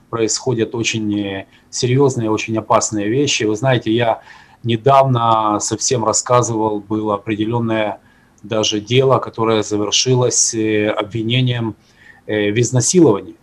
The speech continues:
То есть, э, преступник, который совершал, э, изнасилование, он был за это обвинён, и эти действия были все произведены в социальных сетях. То есть мы, допустим, говорим о том, что и очень часто граждане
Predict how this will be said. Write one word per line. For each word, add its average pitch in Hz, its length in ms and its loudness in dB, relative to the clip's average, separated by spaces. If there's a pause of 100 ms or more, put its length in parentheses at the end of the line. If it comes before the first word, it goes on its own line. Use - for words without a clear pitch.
То 98 80 -8
есть, - 300 -10
э, 104 180 0
преступник, 131 680 -4
который 117 640 -4 (340)
совершал, 135 800 4
э, 110 380 2
изнасилование, 127 880 0
он 110 80 -2
был 113 240 -2
за 110 140 -2
это 113 220 -2
обвинён, 113 680 -2
и 104 460 -4 (340)
эти 107 220 -2
действия 120 500 0
были 113 520 0
все 120 260 -6
произведены 107 800 -2 (280)
в - 80 -16
социальных 120 560 -2
сетях. - 480 0 (420)
То 101 60 -6
есть - 160 -4
мы, 139 160 4
допустим, 127 420 -2
говорим 113 420 2
о 110 60 -4
том, 127 300 0
что - 260 -2
и 107 80 0
очень 107 300 -2
часто 120 420 -2
граждане 107 640 -2